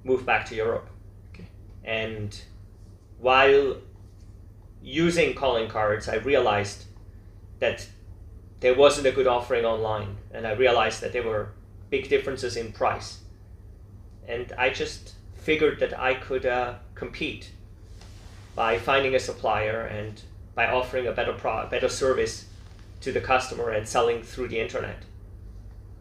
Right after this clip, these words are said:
Speaker 1: And it worked. It was very lucky that it just worked. I would say that. So there's a big luck component as well, that when I tried something,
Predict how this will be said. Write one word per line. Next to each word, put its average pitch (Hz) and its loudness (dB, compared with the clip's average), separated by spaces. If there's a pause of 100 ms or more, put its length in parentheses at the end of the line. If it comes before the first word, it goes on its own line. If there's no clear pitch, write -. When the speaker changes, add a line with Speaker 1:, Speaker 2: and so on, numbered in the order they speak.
(160)
Speaker 1:
And 113 -6
it 123 -4 (320)
worked. 123 2
It 110 -6
was - -6
very 127 4
lucky 120 2
that 104 0
it 104 -6
just - -10
worked. - -8 (220)
I 107 -6
would 110 -2
say 110 -2
that. 101 -2
So - -12
there's 113 -4
a - -10
big 123 -6
luck 113 0
component 110 -6
as 101 -4
well, 123 4 (960)
that 113 0
when 117 2
I 117 4
tried 120 4
something, 110 -2